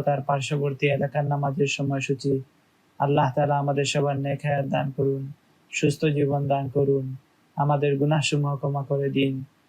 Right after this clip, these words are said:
সবাইকে জাহান্নাম থেকে মুক্তি দান করুন, আমাদের সবাইকে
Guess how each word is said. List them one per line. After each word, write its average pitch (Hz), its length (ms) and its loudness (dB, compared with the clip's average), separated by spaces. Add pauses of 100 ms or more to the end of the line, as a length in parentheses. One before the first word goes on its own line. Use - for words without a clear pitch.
(140)
সবাইকে 147 420 2 (100)
জাহান্নাম 139 360 0 (100)
থেকে 143 240 0
মুক্তি 135 300 -4
দান 190 120 2 (120)
করুন, 135 280 0 (500)
আমাদের 143 420 2
সবাইকে 143 320 0